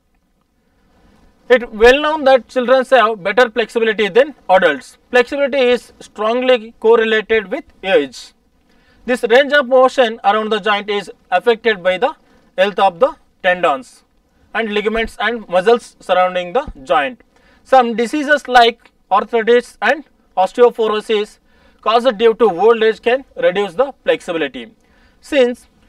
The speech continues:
flexibility is not so, not slowly determined by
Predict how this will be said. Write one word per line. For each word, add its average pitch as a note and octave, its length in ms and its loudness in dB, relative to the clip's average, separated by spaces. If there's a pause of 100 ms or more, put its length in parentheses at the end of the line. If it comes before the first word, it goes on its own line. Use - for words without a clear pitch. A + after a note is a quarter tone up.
(220)
flexibility C#4 640 0
is B3+ 300 -2
not A3+ 240 2
so, A#3 260 -8 (420)
not A3+ 220 2
slowly A3+ 680 0
determined G#3 560 -4
by C4 220 0